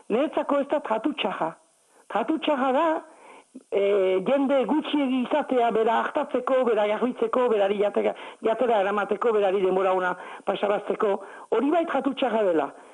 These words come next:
Eta orduan, hor bada izugarrizko gogoeta egiteko, tratu txarra zer den, eta gero tratu txar hori nola, eh, konpondu dezakegu, baina alde batetik ezin da, eh, presupuestoak, eh, jaitsi, eta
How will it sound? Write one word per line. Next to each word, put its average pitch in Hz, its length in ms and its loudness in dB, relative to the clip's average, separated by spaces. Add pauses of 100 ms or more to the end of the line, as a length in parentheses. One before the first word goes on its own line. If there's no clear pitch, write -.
(200)
Eta 208 220 2
orduan, 285 360 0 (240)
hor 269 160 0
bada 277 240 2 (320)
izugarrizko 240 680 0 (1000)
gogoeta 226 520 2
egiteko, 226 560 0 (320)
tratu 208 260 -2
txarra 208 320 -2 (100)
zer 262 200 0
den, 247 260 0 (400)
eta 196 200 0
gero 196 180 2
tratu 202 320 -2
txar 226 220 -2
hori 196 200 0
nola, 214 540 0 (420)
eh, 185 240 2
konpondu 220 480 0
dezakegu, 202 420 0
baina 170 260 0
alde 247 160 2
batetik 226 400 0
ezin 226 340 0
da, 156 180 0 (460)
eh, 196 180 0
presupuestoak, 233 680 -2 (200)
eh, - 240 -4
jaitsi, 294 400 0 (640)
eta 208 420 2